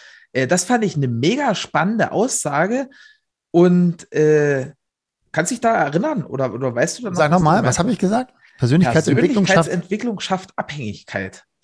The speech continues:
Speaker 1: Das war mit Pascal Fee zusammen, so auf der Couch. Und da, das fand ich so
Speaker 2: Mhm.
Speaker 1: vom, vom Ansatz total, äh, spannend. Und du hast dann auch
Speaker 2: Hm.
Speaker 1: gesagt, dass das bei dir ein anderes Konzept ist und in eine andere Richtung geht.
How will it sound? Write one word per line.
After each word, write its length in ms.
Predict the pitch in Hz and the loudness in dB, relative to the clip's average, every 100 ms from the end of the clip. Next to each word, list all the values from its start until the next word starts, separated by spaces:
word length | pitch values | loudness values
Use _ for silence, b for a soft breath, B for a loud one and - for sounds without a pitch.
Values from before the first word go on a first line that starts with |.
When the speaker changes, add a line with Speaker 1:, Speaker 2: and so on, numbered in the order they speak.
| _ | _
Speaker 1:
Das 180 | 123 147 | -6 -2
war 120 | 196 | 0
mit 180 | 208 - | 0 -2
Pascal 520 | 175 - - 196 226 | -6 -4 -6 -2 -2
Fee 340 | - 170 220 | 0 0 0
zusammen, 520 | 240 131 113 92 98 92 _ _ _ | -2 -2 -2 -2 -4 -12 _ _ _
so 180 | - 151 | -10 -4
auf 180 | 143 - | -4 -4
der 100 | 131 | -6
Couch. 500 | - 175 180 - - _ b b b _ _ _ _ _ | 0 2 0 -4 -12 _ b b b _ _ _ _ _
Und 120 | 131 131 | -6 -4
da, 80 | |
das 240 | - 180 180 | -2 -4 -2
fand 220 | 226 - | 0 4
ich 100 | - | 6
so 120 | 170 | 6
Speaker 2:
Mhm. 40 | 156 | 4
Speaker 1:
vom, 320 | 185 - - | -2 -6 -16
vom 280 | - 175 156 | -8 -6 -4
Ansatz 500 | - 190 233 220 - | -6 -4 -2 -4 -6
total, 760 | 175 160 156 170 208 214 180 _ _ _ _ _ - | -10 -8 -4 0 2 0 -2 _ _ _ _ _ -2
äh, 180 | 160 | 0
spannend. 540 | 147 - 151 160 247 247 | -2 -2 0 2 0 -4
Und 100 | 170 | -4
du 80 | 160 | -4
hast 160 | 175 | -4
dann 120 | 220 | -2
auch 120 | 165 113 | 0 0
Speaker 2:
Hm. 60 | |
Speaker 1:
gesagt, 320 | 160 156 170 | 0 -2 -2
dass 120 | 180 - | -6 -6
das 160 | 165 | -6
bei 140 | - 135 | -4 -4
dir 200 | 147 202 | 0 0
ein 80 | |
anderes 420 | 180 165 196 202 - | 0 -4 -4 -6 -6
Konzept 440 | 156 - 202 208 | -8 -6 -8 -8
ist 120 | 196 | -12
und 120 | 135 156 | -10 -10
in 120 | 151 | -8
eine 160 | 147 | -6
andere 280 | - 170 156 | -6 -6 -6
Richtung 380 | 147 208 254 196 | -6 -6 -6 -4
geht. 260 | 180 185 | -2 -2